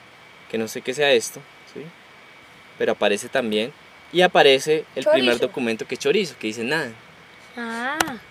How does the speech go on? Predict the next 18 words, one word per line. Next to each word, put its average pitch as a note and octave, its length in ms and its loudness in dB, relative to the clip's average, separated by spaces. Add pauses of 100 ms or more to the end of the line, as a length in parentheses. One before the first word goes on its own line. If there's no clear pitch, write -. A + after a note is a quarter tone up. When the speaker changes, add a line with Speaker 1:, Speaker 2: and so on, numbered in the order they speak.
(600)
Speaker 3:
interesante. A#3 480 -8
Speaker 1:
Y - 40 -2
tú D#3+ 120 4
lo D3 120 8
puedes D3+ 280 10
organizar D3 420 2
aquí C3+ 460 -2 (400)
por C3 200 2
clase, C3+ 540 2 (1500)
por C3 340 2 (300)
la C3 140 6
última D3 340 0
vez B2+ 160 2
que D#3+ 100 -6
se E3+ 120 0
abrió, B2 220 2
la E3+ 120 -2
fecha C3+ 420 -2